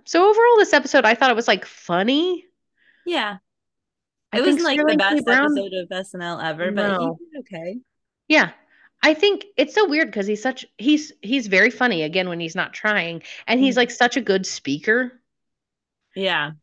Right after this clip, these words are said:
Speaker 1: That, like, I, I guess for me, I, like, I'm like, "Maybe I expected mo-, a little bit more."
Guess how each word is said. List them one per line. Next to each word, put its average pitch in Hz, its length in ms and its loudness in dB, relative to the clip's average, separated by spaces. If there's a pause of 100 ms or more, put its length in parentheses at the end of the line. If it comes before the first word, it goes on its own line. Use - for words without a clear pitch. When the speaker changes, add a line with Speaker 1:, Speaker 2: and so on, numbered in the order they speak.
(800)
Speaker 1:
That, 202 140 2
like, 208 320 0
I, 175 480 0
I 226 100 2
guess 262 220 2
for 233 160 2
me, 214 220 0
I, 185 140 2
like, 175 200 -4
I'm 196 140 -4
like, 196 180 -4
"Maybe 320 220 0
I 359 80 2
expected 294 460 -6
mo-, 175 320 -4
a 196 100 -2
little 208 180 2
bit 196 160 -4
more." 175 480 -8